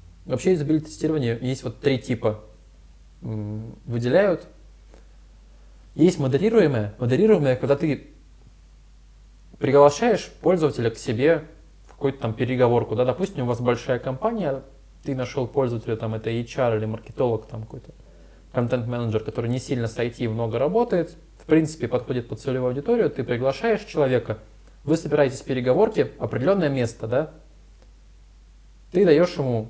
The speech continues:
девайс с приложением, он пользуется, ты задаёшь вопросы, ты модерируешь это, это тестирование, ты ведущий. Ты ему задаёшь вопросы, ты с ним общаешься, он,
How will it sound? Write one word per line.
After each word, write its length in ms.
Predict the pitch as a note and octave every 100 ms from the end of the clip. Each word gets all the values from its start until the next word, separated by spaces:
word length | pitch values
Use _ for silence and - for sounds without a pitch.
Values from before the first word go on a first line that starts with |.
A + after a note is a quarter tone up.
| -
девайс 540 | B2 A#2+ A2 G#2+ -
с 20 |
приложением, 680 | - A#2 A2+ A2 A2 G#2 A2 A#2+ - - - - - - - - - - -
он 200 | C#3+ C#3+
пользуется, 380 | E3 G#3+ G3+ D3+
ты 120 | C#3+
задаёшь 320 | C#3 C#3+ D3+
вопросы, 380 | C#3+ C3 B2+ -
ты 160 | - F3
модерируешь 840 | E3 B2 B2 C3 F#3 E3 A2+ - -
это, 400 | - C3+ B2+ A2 - - - - -
это 640 | C3 C#3+ C#3+ B2+ A#2+ A#2 A2+
тестирование, 680 | B2 - B2+ A2+ G#2+ G#2 G#2 - - - - - - -
ты 100 | -
ведущий. 580 | C#3+ C3 B2+ - - G#2+ - - - - - -
Ты 120 | D#3
ему 160 | D3+ C#3
задаёшь 360 | C3+ C3+ C3+
вопросы, 400 | C3+ - F#3+ G#3
ты 120 | C#3
с 100 | C3+
ним 120 | B2 A#2+
общаешься, 640 | A#2+ F#3 G3+ F#3 - -
он, 300 | D3 E3+ F3